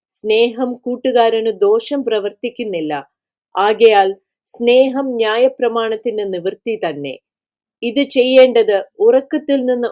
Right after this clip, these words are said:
ഉണരുവാൻ നാഴിക വന്നിരിക്കുന്നു എന്നിങ്ങനെ നിങ്ങൾ സമയത്തെ അറികയാൽ തന്നെ. നാം വിശ്വസിച്ച സമയത്തേക്കാൾ രക്ഷ ഇപ്പോൾ നമുക്ക് അധികം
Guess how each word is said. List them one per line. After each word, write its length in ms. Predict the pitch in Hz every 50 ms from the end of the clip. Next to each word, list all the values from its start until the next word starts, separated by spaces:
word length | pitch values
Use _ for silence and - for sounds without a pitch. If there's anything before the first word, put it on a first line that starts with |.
| - -
ഉണരുവാൻ 640 | 208 202 208 220 220 233 226 214 220 208 202 190 180
നാഴിക 400 | 185 185 190 208 233 247 220 240
വന്നിരിക്കുന്നു 800 | 208 196 180 175 175 175 180 175 - 180 170 170 175 170 165 _ _ _ _ _ _ _ _ _ _ _ _ _ _ - 226
എന്നിങ്ങനെ 680 | 226 240 254 269 277 269 254 254 240 240 233 214 - 208
നിങ്ങൾ 300 | 220 220 226 233 220 220
സമയത്തെ 760 | - - - 214 208 220 247 262 269 262 - - 277 262 - -
അറികയാൽ 560 | 196 196 214 220 214 226 226 226 214 208 202
തന്നെ. 380 | 202 - 190 170 156 151 151 139 - _ _ _ _ _ _ _ _ _ _
നാം 320 | 202 214 220 240 247 254 240
വിശ്വസിച്ച 600 | 233 240 - - 285 277 277 - 285 285 - 285
സമയത്തേക്കാൾ 960 | 262 262 - 233 214 208 220 247 262 262 262 - 240 240 233 - 202 190 190 180 - _ _ - 180
രക്ഷ 440 | 185 202 208 202 - - - - 254 233 - -
ഇപ്പോൾ 360 | 202 220 220 - - 220 226 220 214
നമുക്ക് 380 | 208 196 196 196 190 - 208 - - -
അധികം 440 | 175 180 175 175 220 208 233 240 226